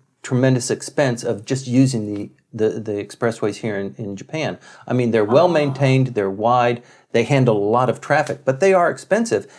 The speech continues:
Speaker 1: And even if the government made it so that these toll booths would be there only for ten years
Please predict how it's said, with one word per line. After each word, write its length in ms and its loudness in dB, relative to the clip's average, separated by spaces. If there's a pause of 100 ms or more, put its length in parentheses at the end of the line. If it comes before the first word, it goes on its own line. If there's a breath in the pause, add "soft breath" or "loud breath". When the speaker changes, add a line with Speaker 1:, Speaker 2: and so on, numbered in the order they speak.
(120 soft breath)
Speaker 1:
And 200 -2
even 240 0
if 120 -2
the 60 -2
government 500 0 (460)
made 420 4
it 180 -2
so 240 2
that 280 -2
these 260 -2
toll 320 2
booths 340 0
would 160 -4
be 140 2
there 340 2
only 180 0
for 160 -6
ten 280 0
years 340 0